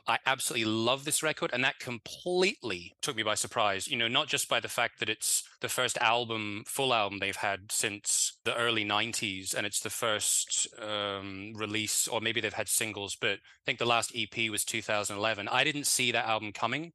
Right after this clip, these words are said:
but that's really been something that, that struck me. Um, yeah, I, I, I love that album a lot. So that, that's my number one. Um,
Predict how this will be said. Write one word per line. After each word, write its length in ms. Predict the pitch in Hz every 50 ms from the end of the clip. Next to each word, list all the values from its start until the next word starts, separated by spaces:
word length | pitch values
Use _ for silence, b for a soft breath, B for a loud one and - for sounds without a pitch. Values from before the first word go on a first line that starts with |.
| B B B
but 160 | 131 120 110
that's 280 | 123 123 - - - 113
really 560 | 107 110 113 120 120 120 123 117 113 110 107
been 540 | 95 107 104 101 101 101 101 98 98 101 - _ _ -
something 500 | - - 113 104 - - 104 95 101 101
that, 260 | 98 101 98 95 - -
that 300 | 117 107 104 107 - -
struck 340 | - - - 120 107 - -
me. 360 | 117 110 104 101 98 98 - _ _
Um, 600 | 110 101 98 95 95 92 92 95 92 95 92 95 - _ _ -
yeah, 180 | 123 110 95 - - _
I, 180 | 135 113 110 -
I, 120 | - 113 117
I 140 | 117 117 117
love 300 | 113 117 120 120 113 110
that 120 | 110 104
album 240 | 101 98 98 98 98
a 60 | 98
lot. 280 | 98 104 104 101 - -
So 200 | - - 117 110
that, 180 | 117 131 147 - - _ _
that's 240 | 139 143 - - -
my 120 | 156 143
number 240 | 135 127 117 104 110
one. 480 | 101 101 110 113 127 151 170 180 175 - _ _
Um, 720 | - 120 113 113 110 110 110 110 110 113 110 113 113 110